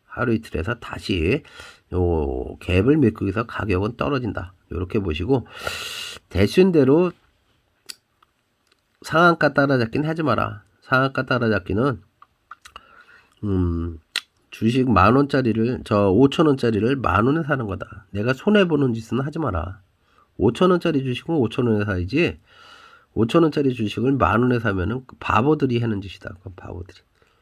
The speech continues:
거기서 뭐 이만 원까지 가면 팔고 나오면 되는데 그거를 잘할 수 있냐? 잘할 수 있어요?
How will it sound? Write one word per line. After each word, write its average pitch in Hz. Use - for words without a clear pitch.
거기서 143
뭐 180
이만 175
원까지 147
가면 143
팔고 170
나오면 127
되는데 113
그거를 180
잘할 123
수 135
있냐? 98
잘할 131
수 165
있어요? 143